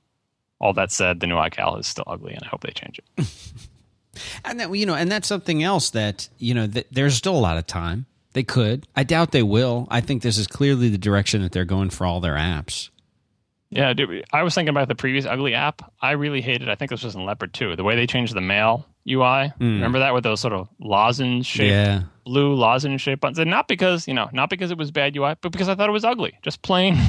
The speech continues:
Speaker 1: <laughs> coming out, I thought these, these are ugly buttons.
Speaker 2: They're still there.
Speaker 1: Don't like how they look. Now, they, I think they changed them a little bit. They're not the blue capsules that they used to be.
Speaker 2: No, they're not blue, but they're, they're still the same sort of strange.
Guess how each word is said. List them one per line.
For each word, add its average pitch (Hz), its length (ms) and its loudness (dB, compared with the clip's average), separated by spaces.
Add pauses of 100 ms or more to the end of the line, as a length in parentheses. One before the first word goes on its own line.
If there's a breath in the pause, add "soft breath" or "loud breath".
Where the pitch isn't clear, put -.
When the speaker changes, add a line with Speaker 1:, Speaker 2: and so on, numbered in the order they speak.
(160)
Speaker 1:
<laughs> - 220 -12
coming 170 200 0
out, 202 180 0
I 139 120 -2
thought 156 260 -2
these, 139 380 -6
these 175 200 -4
are - 140 0
ugly 143 240 -2
buttons. 180 300 0
Speaker 2:
They're 143 100 6
still 185 300 2
there. 170 180 0
Speaker 1:
Don't 151 220 0
like 165 160 -2
how 120 120 -4
they 160 140 -2
look. 196 220 -4 (300 soft breath)
Now, 185 80 -4
they, 240 80 0
I - 160 -12
think 294 100 -8
they - 80 -4
changed 139 320 -4
them 101 80 -4
a 95 60 -4
little 113 160 0
bit. 85 80 -4
They're 92 100 -2
not 180 140 -4
the - 60 -2
blue 120 200 -4
capsules - 440 -6
that 101 100 -6
they - 80 -10
used 120 240 -8
to 139 40 0
be. 135 40 4
Speaker 2:
No, 127 120 6
they're 117 120 4
not 147 200 0
blue, 120 380 4
but 92 200 0
they're, 95 220 2
they're 92 200 -2
still 117 400 -2
the 92 100 -4
same 98 480 0
sort 98 300 0
of 85 180 -2
strange. 90 1200 -4